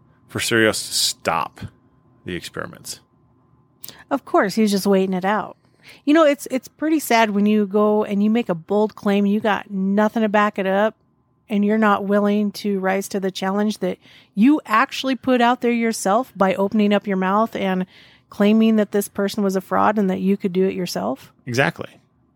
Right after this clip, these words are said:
Speaker 2: It's like you're all talk. You're all fluff.
Speaker 1: All talk.
Speaker 2: That's all you are.
Speaker 1: So
Speaker 2: Pretty cowardly.
Speaker 1: it's very cowardly.
Speaker 2: Yeah.
Speaker 1: The interesting thing is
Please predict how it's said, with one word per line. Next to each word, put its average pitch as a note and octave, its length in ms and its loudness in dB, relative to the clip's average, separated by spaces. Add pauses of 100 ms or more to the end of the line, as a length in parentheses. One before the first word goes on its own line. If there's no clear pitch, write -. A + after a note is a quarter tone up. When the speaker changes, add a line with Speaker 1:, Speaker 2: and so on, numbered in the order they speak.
(120)
Speaker 2:
It's - 80 -8
like A3 160 2
you're A3 140 0
all B3 220 4
talk. - 640 -2
You're G3+ 100 0
all A3 120 4
fluff. - 480 -4 (200)
Speaker 1:
All A2+ 140 0
talk. G#2+ 340 -2 (160)
Speaker 2:
That's - 120 -14
all G3+ 120 -2
you G#3+ 100 -2
are. - 220 -8 (680)
Speaker 1:
So B2 520 2 (200)
Speaker 2:
Pretty D#4 160 0
cowardly. G#3 600 -2 (260)
Speaker 1:
it's A#2+ 180 -8
very A#2 240 2
cowardly. G1+ 460 -8
Speaker 2:
Yeah. G3 260 -8 (640)
Speaker 1:
The C#3+ 140 0
interesting F3 400 0
thing B2+ 220 0
is G#2 220 -4